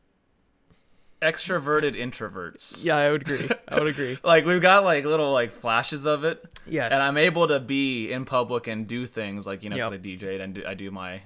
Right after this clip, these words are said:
Speaker 1: esports stuff, but, uh,
Speaker 2: Yeah.
Speaker 1: I prefer to be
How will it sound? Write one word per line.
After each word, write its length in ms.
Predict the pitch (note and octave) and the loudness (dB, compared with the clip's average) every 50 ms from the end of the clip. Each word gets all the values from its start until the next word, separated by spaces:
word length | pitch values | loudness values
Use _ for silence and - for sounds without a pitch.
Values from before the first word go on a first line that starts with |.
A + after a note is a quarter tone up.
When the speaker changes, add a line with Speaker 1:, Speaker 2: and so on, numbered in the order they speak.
| - - | -16 -14
Speaker 1:
esports 420 | G#2 G#2 - - - G2+ F2+ - | -12 -12 -12 -10 -10 -10 -10 -8
stuff, 380 | - - - F#2 F#2 F#2 - - | -10 -10 -8 -8 -8 -8 -10 -8
but, 160 | - G#2 G2+ G2 | -6 -6 -4 -4
uh, 160 | F#2+ F#2 F#2+ - - _ _ _ _ | -4 -6 -8 -10 -14 _ _ _ _
Speaker 2:
Yeah. 200 | C#3 C3+ A#2 G#2+ - _ - | -12 -10 -10 -12 -14 _ -4
Speaker 1:
I 120 | - B2+ | -4 -2
prefer 520 | B2+ - C3+ B2 - C#3+ C#3 C3+ B2 A#2+ A2+ | -2 -2 -4 -4 0 0 2 2 2 0 -2
to 120 | A#2+ B2 | -4 -6
be 240 | G2+ A2+ G#2+ F#2+ | -6 -6 -8 -8